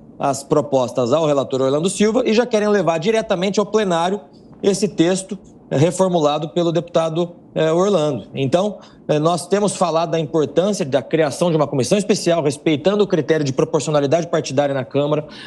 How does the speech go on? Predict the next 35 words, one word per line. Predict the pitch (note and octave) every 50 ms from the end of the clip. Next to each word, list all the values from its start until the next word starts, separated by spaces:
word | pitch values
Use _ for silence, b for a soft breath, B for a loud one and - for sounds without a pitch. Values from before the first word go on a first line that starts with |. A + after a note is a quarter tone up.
| B B
para | - D#3+ D3
que | - D3+
novas | C#3+ F3 G#3+ A3+ G#3+ G#3
audiências | G3+ F3 F#3 E3+ - D#3+ -
públicas | - E3 D#3 D3 - D3
sejam | - D3 C3 C3+
feitas, | A#2+ - C#3+ C#3+ C#3 -
para | - C#3 B2
que | -
o | E3
governo | D#3 E3+ D3+ C3+ E3 G#3 G#3+
tenha | F3 - G3 F#3+
a | F#3
possibilidade | F#3 F3 - - D#3 D#3+ D3+ C#3 D#3 D#3 D3 C#3
de | B2 C3 D3 C#3+ D3+ B B B B B
explicar | C#3+ - - D3+ D3 D3 E3 D3+
por, | - - F3+ F#3+ F#3 F#3+
ponto | F#3 - - F#3+ G#3 F#3+ G3
por | - F3 -
ponto | - E3+ E3 D#3
daquilo | D3+ C3 - D#3 C#3+
que | - D3
eles | C3 A#2+ -
querem | - D3+ D3 D#3+ E3+ F3+ F3+ F3+ B B B B - B2 -
e, | G3+ A3+ B3 B3+ A#3+ - - - - -
obviamente, | F3 F#3 D3+ D#3 E3 D#3 D#3+ F3 G3+ F#3+ - F#3
chamarmos | - - A3+ A3 F#3+ F3 E3+ G3 F#3+ -
toda | F#3+ F3+ F#3
a |
sociedade | - G#3+ - A3 G#3 F#3 G3 F#3+ -
civil, | C#4 B3 F#3 F#3 F3+ D#3 B2+
sejam | - E3+ F3 E3 F3
as | E3 -
plataformas, | - D#3+ D3+ - D#3+ C#3 - D3 D#3 D#3+ D#3 D3+ C3+ A#2+ G#2+ A#2+
as, | C3 B2+ - -